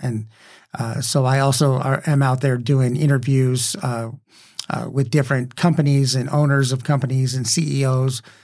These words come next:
Uh, I'm touring their facilities, they're touring ours. Um, so, uh, I currently, again, I have thirty-two case managers, four supervisors, a manager. Uh, so yeah, so my, my,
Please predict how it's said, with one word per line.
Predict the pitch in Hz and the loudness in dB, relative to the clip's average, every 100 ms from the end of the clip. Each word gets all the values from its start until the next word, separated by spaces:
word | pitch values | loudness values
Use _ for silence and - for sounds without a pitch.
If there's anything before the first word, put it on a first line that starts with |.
| _ | _
Uh, | - 127 | -4 -2
I'm | 139 135 | 0 0
touring | 131 151 147 | 2 4 4
their | 143 147 | 4 2
facilities, | 139 131 143 135 139 127 | 0 0 0 2 0 0
they're | 135 | -2
touring | 131 165 143 139 131 | -2 0 2 2 2
ours. | 127 127 127 - - - _ - | 0 -2 -6 -10 -20 -20 _ -10
Um, | 127 123 120 113 110 _ _ - - | -6 -6 -6 -10 -12 _ _ -20 -10
so, | - 135 123 123 131 | -2 0 0 -4 -6
uh, | 160 131 131 | -6 -4 -4
I | 143 | -4
currently, | 139 170 156 147 | 0 0 2 0
again, | 147 135 151 | 0 0 0
I | 143 | 2
have | 143 131 | 0 0
thirty-two | 170 160 151 - 156 | 0 2 0 0 0
case | 156 147 | 0 0
managers, | 160 151 143 151 147 135 - | 0 0 0 0 0 -4 -8
four | _ _ 170 165 170 170 | _ _ 0 2 4 2
supervisors, | - 165 156 147 147 143 143 143 151 | 0 -2 0 0 0 0 0 -2 -2
a | 139 | 0
manager. | 147 156 151 156 156 151 _ _ _ _ _ - | 2 2 2 2 0 -2 _ _ _ _ _ -10
Uh, | 127 127 131 | -6 -6 -8
so | 123 147 135 | -4 -2 -2
yeah, | 135 139 113 | -2 -2 -2
so | 110 143 | -4 -2
my, | 139 143 120 - _ _ | 0 -2 -4 -20 _ _
my, | 156 139 | -4 -2